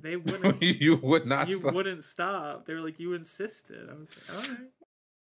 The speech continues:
Speaker 2: Also said we didn't have mixers, so we used pancake syrup
Speaker 1: What?
Speaker 2: with a five dollar handle of vodka. Let's just say I could see Heaven's Gate that night. That does
Speaker 1: Wait.
Speaker 2: not sound like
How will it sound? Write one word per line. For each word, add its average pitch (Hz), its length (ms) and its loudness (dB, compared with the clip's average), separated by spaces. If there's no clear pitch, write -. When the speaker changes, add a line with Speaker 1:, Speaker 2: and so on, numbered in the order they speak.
Speaker 2:
Also 170 260 2
said 151 160 0
we 131 80 2
didn't 135 160 0
have 123 140 4
mixers, 117 460 0
so 110 80 0
we 110 140 2
used 107 280 0
pancake 151 760 2
syrup 170 480 0
Speaker 1:
What? 392 160 4
Speaker 2:
with 113 180 2
a 104 120 6
five 131 680 4
dollar 131 360 8
handle 117 440 2
of 104 80 0
vodka. 85 460 -4
Let's 123 260 0
just 127 220 -4
say 104 180 4
I 98 40 6
could - 200 -12
see 87 240 -6
Heaven's 85 360 -4
Gate 73 340 -10
that 58 260 -12
night. 53 240 -18
That - 360 4
does 87 280 2
Speaker 1:
Wait. - 20 -6
Speaker 2:
not 85 580 -2
sound 82 480 0
like 78 340 4